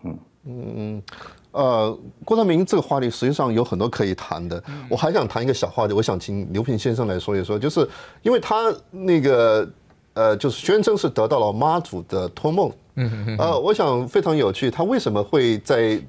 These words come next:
Speaker 2: 这种场合下强调这一点？这台-，跟台湾的这种文化的社会是什么样的关系？
Speaker 3: 好的，这个，因为这个妈祖其实是这个，哦，福建人啊，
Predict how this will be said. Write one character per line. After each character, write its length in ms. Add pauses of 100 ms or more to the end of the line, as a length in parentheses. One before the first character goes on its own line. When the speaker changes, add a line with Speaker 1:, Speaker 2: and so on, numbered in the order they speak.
Speaker 2:
这 160
种 140
场 180
合 160
下 200
强 200
调 140
这 160
一 80
点？ 180 (240)
这 120
台-， 200
跟 140
台 220
湾 260
的 100
这 80
种 200
文 200
化 300 (160)
的 140
社 240
会 240
是 100
什 140
么 80
样 40
的 80
关 200
系？ 160 (380)
Speaker 3:
好 160
的， 180
这 220
个， 300 (200)
因 140
为 140
这 80
个 200 (320)
妈 280
祖 180
其 160
实 80
是 220
这 180
个， 200 (120)
哦， 180
福 220
建 160
人 160
啊， 320